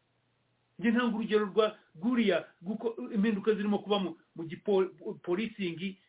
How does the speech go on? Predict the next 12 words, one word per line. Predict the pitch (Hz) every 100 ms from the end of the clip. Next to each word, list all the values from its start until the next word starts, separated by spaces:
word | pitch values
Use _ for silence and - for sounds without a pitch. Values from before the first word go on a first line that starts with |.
| _
y'aba-, | 180 202 220
y'Abanyafurika | 196 196 190 165 175 170 185 175 -
muri | 180
Amerika. | 151 139 151 - - _
Ndabizi | 240 233 190
n'ubu | 214 190
baracyabica. | 160 160 175 156 - - _ _ _ _ -
Ariko | 240 -
iyo | 277
Abanya-, | 269 254 226 220
Abanyafurika | 226 247 247 226 202 233
badahaguruka | 180 165 190 208 175